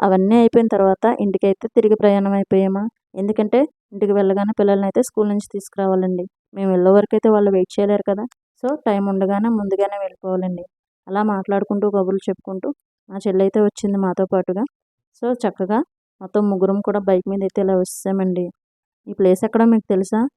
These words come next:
తెలిస్తే కామెంట్ చేయండి. "ముగ్గురు ఒకే బైక్ మీద ఎందుకమ్మా? వేరే దాంట్లో రావచ్చు కదా" అనుకుంటే, మిడిల్ క్లాస్‌ని కదండి,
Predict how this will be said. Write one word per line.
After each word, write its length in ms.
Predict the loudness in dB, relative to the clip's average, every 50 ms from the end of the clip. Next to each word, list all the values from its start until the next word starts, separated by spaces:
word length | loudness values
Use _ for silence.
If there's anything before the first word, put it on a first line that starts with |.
| _ _
తెలిస్తే 340 | -10 -8 -8 -8 -6 -6 -6
కామెంట్ 380 | -4 -2 -2 -2 0 -2 -2 0
చేయండి. 400 | -2 -2 -2 0 -2 -2 -2 -2 -2 -4 _ _ _ _ -8
"ముగ్గురు 320 | -6 -4 0 4 6 6 6
ఒకే 240 | 6 4 4 4 4 4
బైక్ 240 | 4 4 2 4 2
మీద 200 | 4 4 4 4 4
ఎందుకమ్మా? 540 | 4 4 2 2 2 0 2 2 2 0 0 -2 -6 _ _ _ -10
వేరే 280 | -4 0 0 2 4 4
దాంట్లో 340 | 4 2 2 2 0 0 2
రావచ్చు 380 | 2 2 2 0 0 -2 -4 -4
కదా" 240 | -2 -2 0 0 0
అనుకుంటే, 480 | -2 -2 -4 -4 -4 -4 -2 0 0 2 2 0 -2 -6 _ _ _ _ _ _ _ _ _ _ _ -12
మిడిల్ 340 | -8 -4 0 2 2 0 0
క్లాస్‌ని 460 | -2 -2 0 0 0 0 -2 -2 0
కదండి, 440 | 2 2 2 2 0 -2 -2 -4